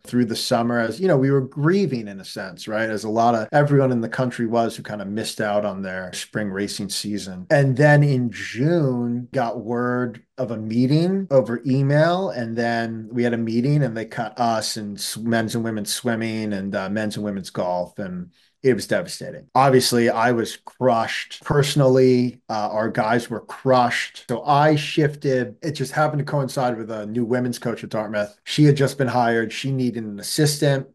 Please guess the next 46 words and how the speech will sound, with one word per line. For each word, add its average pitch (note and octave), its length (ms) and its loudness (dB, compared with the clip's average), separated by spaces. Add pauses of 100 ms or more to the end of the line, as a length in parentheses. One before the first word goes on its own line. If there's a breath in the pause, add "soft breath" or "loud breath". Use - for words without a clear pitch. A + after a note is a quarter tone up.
(160)
I A#2 140 -2
was G#2+ 180 -4
here. C3 540 4
I A2 100 -4
needed G#2+ 280 -6
a F#2+ 80 -12
job. B2 540 4
She - 140 -4
needed A2+ 260 -2
someone A2 280 -6
who G2 80 -6
knew G#2+ 160 -2
Dartmouth. D3+ 680 4 (460 soft breath)
You A#2 80 -2
know, G2+ 180 -4
I A2+ 140 2
knew A#2 160 4
Dartmouth. C#3+ 680 4
You C3+ 140 -4
know, G2+ 240 -2
she - 240 -2
hired B2+ 420 4
me. A#2+ 260 0
And A2+ 100 -6
so A#2+ 100 -6
I A#2+ 120 2
started B2+ 340 0
working A#2 320 -4
with A2 100 -8
our G2+ 140 -6
women G#2+ 600 -2 (400)
in B2 100 -2
September. F#2+ 960 -6
So - 160 -4
I A#2+ 140 4
was D3+ 180 2
still F3 180 4
at E3+ 80 2
the - 60 -2
boathouse. B2 720 0
A B2+ 60 -2
lot C3+ 340 6
of F#3 140 4
our E3 180 6
guys A#2+ 1160 0
kept C#3+ 320 2